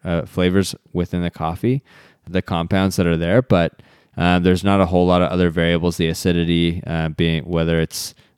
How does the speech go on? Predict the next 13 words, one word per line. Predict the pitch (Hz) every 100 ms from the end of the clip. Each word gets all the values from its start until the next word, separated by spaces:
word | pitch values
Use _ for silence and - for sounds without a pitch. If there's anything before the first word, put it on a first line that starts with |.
| -
under | 95 92
roasted, | 87 87 - -
over | 92 87
roasted, | 85 82 - 82
that | 85 80
are | 80 78 78 - -
prominent | 104 87 92 120 - -
and | 90
that | 87 82
are | 82
gonna | 80 80 -
stick | - 82
out. | 82 92